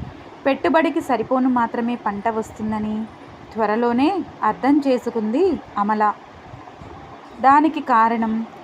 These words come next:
బావిలో నీళ్లు సరిపడా లేకపోవడం, బోర్ వేసినా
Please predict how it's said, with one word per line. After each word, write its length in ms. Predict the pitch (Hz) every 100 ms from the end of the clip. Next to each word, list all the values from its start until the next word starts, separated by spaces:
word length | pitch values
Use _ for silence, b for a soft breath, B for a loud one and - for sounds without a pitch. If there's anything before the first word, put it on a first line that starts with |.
| 214
బావిలో 540 | 214 208 220 240 240
నీళ్లు 340 | 226 214 214
సరిపడా 580 | 220 214 202 214 214 220
లేకపోవడం, 880 | 214 202 196 220 214 208 208 214 220 - - - - -
బోర్ 320 | 214 240 277
వేసినా 800 | 302 254 226 254 247 220 220 226